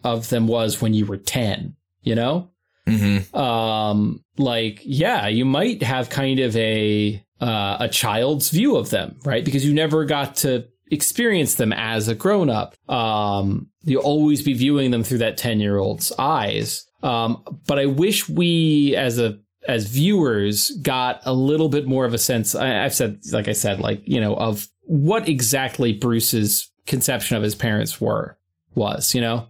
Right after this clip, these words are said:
Speaker 2: Right. Exactly.
Speaker 1: Um, so that when that gets broken down, we feel it more.
Speaker 2: Yeah, for sure. Yeah, 'cause we know nothing about how he feels about his parents at that point, really,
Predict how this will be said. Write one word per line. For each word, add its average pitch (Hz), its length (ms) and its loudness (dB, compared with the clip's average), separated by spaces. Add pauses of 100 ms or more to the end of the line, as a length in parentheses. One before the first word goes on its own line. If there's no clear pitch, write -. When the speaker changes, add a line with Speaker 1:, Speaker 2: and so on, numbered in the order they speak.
(180)
Speaker 2:
Right. 98 340 0 (180)
Exactly. 107 320 0
Speaker 1:
Um, 104 520 0 (120)
so - 240 -2
that - 160 0
when 151 380 2
that 131 160 0
gets 127 180 -2
broken 120 400 0
down, 107 320 0
we 101 140 2
feel 104 380 0
it 101 140 -6
more. 104 400 -8 (220)
Speaker 2:
Yeah, 95 280 -2 (320)
for 104 120 -2
sure. - 460 -4
Yeah, 92 100 0
'cause 101 140 0
we 104 60 2
know 98 60 2
nothing 92 280 2
about 78 200 -2
how 85 140 -2
he 85 80 -2
feels - 260 -2
about - 120 -4
his 98 100 -2
parents 85 400 -4
at - 160 -8
that - 160 -4
point, - 260 -4
really, 87 400 -2